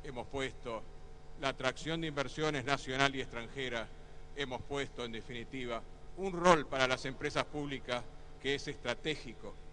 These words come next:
por sí mismo como soporte de todas las otras áreas industriales y como sí mismo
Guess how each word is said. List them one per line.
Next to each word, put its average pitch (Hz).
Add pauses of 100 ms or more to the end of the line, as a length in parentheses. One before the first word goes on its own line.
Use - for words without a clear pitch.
(240)
por 147
sí 165
mismo 190 (400)
como 147
soporte 170 (280)
de 143
todas 165
las 139
otras 151
áreas 143
industriales 131 (360)
y 143
como 139
sí 135
mismo 139